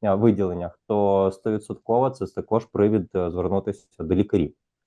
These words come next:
Самостійно зупинити, ну, скажімо так, стискання ти не зможеш зробити. О, морозиво дати дитині, ну, спробуй. Тобто, в принципі, як варіант, але навряд чи він його проко-, проковтне.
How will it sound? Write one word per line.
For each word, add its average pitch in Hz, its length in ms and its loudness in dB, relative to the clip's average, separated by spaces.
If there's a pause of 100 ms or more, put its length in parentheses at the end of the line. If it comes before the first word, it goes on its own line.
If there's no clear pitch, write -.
(200)
Самостійно 160 760 4
зупинити, 117 960 2
ну, 131 540 0
скажімо 127 380 -2
так, 117 200 0
стискання 127 540 2
ти 113 120 -4
не 117 120 -2
зможеш 104 320 -2
зробити. 85 480 -10 (360)
О, 95 540 -2
морозиво 139 560 6
дати 117 300 6
дитині, 98 460 -2
ну, 147 280 -6
спробуй. 85 560 0 (220)
Тобто, 92 400 -8
в - 220 -14
принципі, 147 440 4
як 110 160 4
варіант, 127 480 6
але 110 260 2
навряд 120 340 2
чи - 120 -8
він 107 160 0
його 101 220 0
проко-, 98 460 -6
проковтне. 98 580 -4